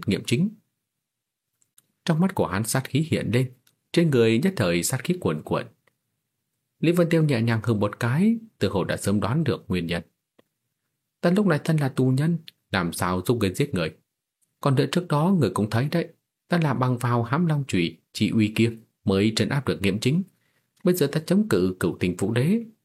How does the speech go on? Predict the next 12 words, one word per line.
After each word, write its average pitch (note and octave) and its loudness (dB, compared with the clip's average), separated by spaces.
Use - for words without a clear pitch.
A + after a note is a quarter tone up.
người G2+ 2
nghĩ A#2 2
ta A2 -2
có G#2 -2
thể - -4
thắng D3 -2
được C#3+ -2
hắn C#3 -2
sao?" C3+ -2
"Có A2 -2
thể F2 -2
chứ." C#3 0